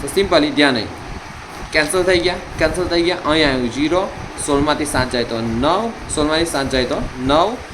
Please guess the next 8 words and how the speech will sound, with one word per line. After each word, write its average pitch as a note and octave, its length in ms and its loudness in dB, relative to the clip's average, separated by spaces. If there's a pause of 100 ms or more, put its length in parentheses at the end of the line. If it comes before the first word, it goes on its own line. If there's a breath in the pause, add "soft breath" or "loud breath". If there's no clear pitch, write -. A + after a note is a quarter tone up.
(140)
જે D#3+ 160 6
શક્ય C3+ 680 2 (500)
નથી. F3 420 2 (280)
ઝીરો D#3+ 200 6
બરાબર F3 260 6
નવ E3+ 200 2
થયેલા F3+ 300 6
ક્યારે? F3+ 340 4